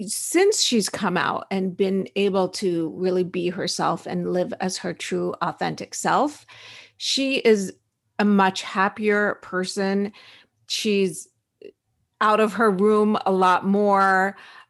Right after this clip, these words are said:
Um, you know, we have a lot better conversations. She's not, you know, depressed. I mean, it's just, it's a completely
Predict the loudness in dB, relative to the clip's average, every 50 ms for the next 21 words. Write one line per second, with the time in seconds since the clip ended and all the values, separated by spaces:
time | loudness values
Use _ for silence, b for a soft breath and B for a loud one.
0 | -6 -2 -2 0 0 -2 -4 -6 -8 -12 _ -12 -4 -4 -2 -2 -2 -4 -4 -2
1 | -2 -2 -2 -2 -4 -4 -4 -4 -6 -8 -10 -10 -6 -4 -2 -2 -2 -4 -6 -6
2 | -4 -4 -2 -2 -2 -2 -4 -6 -10 -12 -10 -10 -8 -8 -8 -10 -10 -8 -6 -4
3 | -4 -4 -4 -4 -6 -4 -4 -4 -4 -6 -6 -8 -12 -18 b b b b b -20
4 | -12 -8 -6 -6 -6 -6 -8 -6 -4 -2 -2 -2 -4 -6 -10 _ _ _ _ _
5 | _ _ _ -8 -6 -4 -2 -2 -4 -2 -2 -2 -4 -4 -4 -2 0 2 2 2
6 | 2 0 -2 -6 -6 -4 -4 -2 -2 -2 -4 -4 -6 -6 -10 -8 -6 -6 -6 -6
7 | -8 _ b b b b b b b b b _ _ _ _ _ _ -4 -4 -4
8 | -2 -6 -6 -6 -6 -6 -6 -6 -6 -8 -10 -10 -8 -8 -8 -8 -10 -10 -8 -6
9 | -6 -6 -6 -8 -10